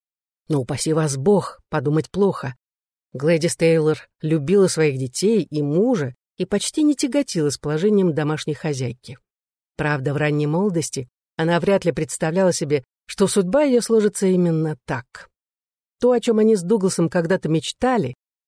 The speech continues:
так и не сбылось. С возрастом обоим стало понятно, что это были просто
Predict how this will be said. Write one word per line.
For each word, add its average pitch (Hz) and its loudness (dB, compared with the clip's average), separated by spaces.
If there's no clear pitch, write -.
так 262 0
и - 4
не 147 2
сбылось. 131 -4
С - -6
возрастом 240 0
обоим 185 2
стало 180 2
понятно, 185 0
что - -2
это 156 -2
были 165 0
просто 190 -2